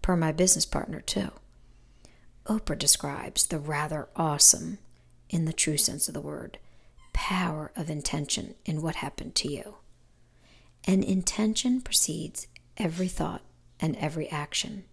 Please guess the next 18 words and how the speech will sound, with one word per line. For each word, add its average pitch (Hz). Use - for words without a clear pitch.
and 180
the -
outcome 226
of 202
our 160
experiences -
is -
determined 160
by 156
your 151
intention 151
going 156
in. 156
May 180
intention 180
setting 175
assist -
you 156